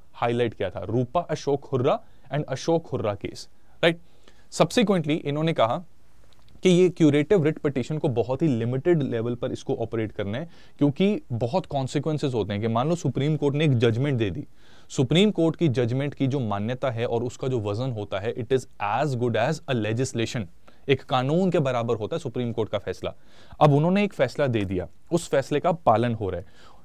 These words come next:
जब तक वो फैसला चल रहा है काफी सारी चीजें हो रही हैं,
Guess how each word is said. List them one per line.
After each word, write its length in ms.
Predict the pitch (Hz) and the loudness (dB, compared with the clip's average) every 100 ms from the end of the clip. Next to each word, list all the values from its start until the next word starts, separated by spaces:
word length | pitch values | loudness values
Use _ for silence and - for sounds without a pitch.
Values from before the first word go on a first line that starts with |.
| 120 | 4
जब 180 | 147 - | 4 6
तक 120 | 214 | 2
वो 80 | 196 | 4
फैसला 360 | 180 139 - 151 | 2 2 2 -2
चल 220 | - 117 | 2 0
रहा 160 | 110 151 | 4 2
है 100 | 165 - | 2 2
काफी 280 | 147 - 196 | 2 4 4
सारी 300 | 160 151 170 - - - - - | 6 4 4 -4 -14 -18 -18 -2
चीजें 360 | 135 117 135 208 - - - | 2 2 2 -2 -8 -2 6
हो 120 | 131 | 8
रही 240 | 127 107 | 6 2
हैं, 180 | 95 - | -4 -6